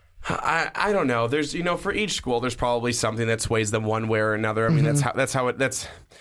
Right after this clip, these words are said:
Speaker 1: that's how it is for all of our lobbyists, because we all know that voting, just because Bernie Sanders actually wins somewhere, doesn't mean that he actually ends up winning. Because, you know, Wyoming, that's just another thing. Check out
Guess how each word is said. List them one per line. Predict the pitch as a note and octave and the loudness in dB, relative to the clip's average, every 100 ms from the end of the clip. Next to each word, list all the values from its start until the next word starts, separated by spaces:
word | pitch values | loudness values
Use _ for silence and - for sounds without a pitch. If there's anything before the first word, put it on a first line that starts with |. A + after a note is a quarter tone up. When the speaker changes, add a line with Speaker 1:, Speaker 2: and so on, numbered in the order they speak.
| - | -4
Speaker 1:
that's | D#3 D#3 | -2 0
how | E3+ | 2
it | D3+ | 2
is | C#3 - | 0 0
for | C#3 | 2
all | B2+ | 2
of | B2+ | 2
our | A#2+ A#2+ | 2 2
lobbyists, | A#2+ B2+ B2 A2 G#2 - | 2 0 0 -4 -4 -4
because | B2 A#2+ A#2+ G#2+ | -4 0 0 2
we | B2 | 2
all | B2+ C3 | 4 4
know | A#2+ B2+ B2 | 2 2 2
that | A2 | 0
voting, | A2+ A2 C#3 C#3 G#2+ G#2+ | -2 0 2 2 -2 -4
just | A#2 A#2 | -4 -2
because | B2+ B2+ B2 | -2 0 -2
Bernie | G2 B2+ B2+ A2+ | 0 0 0 -2
Sanders | - C#3+ C#3+ B2+ A#2 | 0 2 2 0 0
actually | A2+ A2+ - A2+ | -2 -2 -4 -2
wins | A2+ C3+ C#3+ C3+ | 2 2 2 0
somewhere, | - A#2+ A2+ A2+ A2+ | 0 0 2 0 2
doesn't | B2+ D3+ F#3+ | 0 0 -2
mean | A3 A#3 | -2 0
that | G#3+ | 0
he | G3 | 0
actually | F#3+ F#3+ - F3 F3 | 0 0 -4 -2 2
ends | D#3 E3 D3 | 2 2 0
up | D3 | -2
winning. | C#3+ D#3 F#3+ F3+ B2+ - - - - | -2 -2 -2 0 -2 -4 -10 -18 -2
Because, | C3+ - C3+ A#2 A2+ - - - | -2 2 0 0 -4 -10 -20 -6
you | A#2 | -2
know, | A#2 A2 G#2+ - _ | 0 0 -2 -6 _
Wyoming, | A2+ A#2+ C#3+ E3 C3+ A#2 A2+ - _ _ | -2 2 2 2 0 -2 -4 -10 _ _
that's | A2+ A2 | -4 -2
just | - A2 A2+ | -2 -2 0
another | A2+ A2 | 2 2
thing. | A2 G#2+ | 0 -2
Check | A2 C#3+ C#3+ | 0 -2 0
out | D3+ C#3+ | 0 0